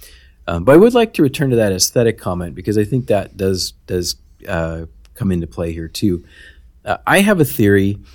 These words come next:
that anybody who's really good at their job develops an aesthetic sense, sensibility about their job that's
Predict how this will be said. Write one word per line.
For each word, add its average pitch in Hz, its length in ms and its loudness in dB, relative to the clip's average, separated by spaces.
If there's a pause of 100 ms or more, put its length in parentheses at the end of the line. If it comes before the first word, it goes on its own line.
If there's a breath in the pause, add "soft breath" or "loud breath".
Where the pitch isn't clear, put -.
(220 soft breath)
that 101 260 -4
anybody 127 460 4
who's 95 240 -2
really 110 400 2
good 98 220 -2
at 92 100 -4
their 85 140 -4
job 82 500 -6 (500 soft breath)
develops 104 520 4
an 98 80 -2
aesthetic 101 640 0
sense, - 640 -2
sensibility 98 800 -2
about 90 320 0
their 85 120 -6
job 82 400 -6 (420 soft breath)
that's - 340 -2